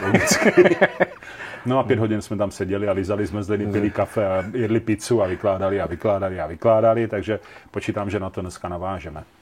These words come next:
Speaker 1: Proč je tady Honza u nás v motoplkách? No, protože je motorkář. Motorkář, který je, eh,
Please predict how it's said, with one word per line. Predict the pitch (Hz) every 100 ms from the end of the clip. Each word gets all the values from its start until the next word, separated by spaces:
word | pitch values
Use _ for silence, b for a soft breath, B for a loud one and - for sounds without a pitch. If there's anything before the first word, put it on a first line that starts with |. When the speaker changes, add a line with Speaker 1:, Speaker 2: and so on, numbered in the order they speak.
| B B B
Speaker 1:
Proč | - 120
je | 180
tady | 175
Honza | 160 160 160
u | 160
nás | 160 156
v |
motoplkách? | 127 127 139 135 156 139
No, | 147
protože | 147 160 147
je | 147
motorkář. | 131 - - 80 78 -
Motorkář, | 110 113 127 - 131 135
který | - 127 127
je, | 127 123
eh, | 117 - - - -